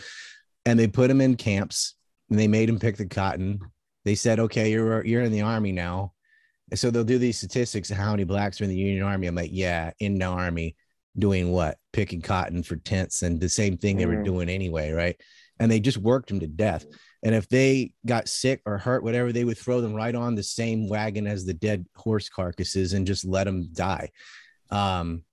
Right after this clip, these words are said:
Speaker 1: so many got raped. I mean, there was, oh, Kim Murphy's got a book on this, Rape in the Civil War.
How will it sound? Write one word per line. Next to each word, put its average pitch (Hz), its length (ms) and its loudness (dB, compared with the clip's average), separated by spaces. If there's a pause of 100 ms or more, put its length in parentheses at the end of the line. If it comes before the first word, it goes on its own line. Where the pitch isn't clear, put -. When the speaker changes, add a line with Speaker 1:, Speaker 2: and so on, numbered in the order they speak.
(300)
Speaker 1:
so 151 400 2
many 151 260 6
got 117 260 2
raped. 110 560 0
I 107 80 0
mean, 101 120 2
there 107 100 4
was, 107 160 4
oh, 113 200 4 (260)
Kim 135 240 2
Murphy's 117 360 0
got 101 180 0
a 98 40 -2
book 101 280 -4
on 95 100 -2
this, 90 240 -4
Rape 98 180 0
in 98 80 -2
the 101 120 0
Civil 101 280 0
War. 110 220 0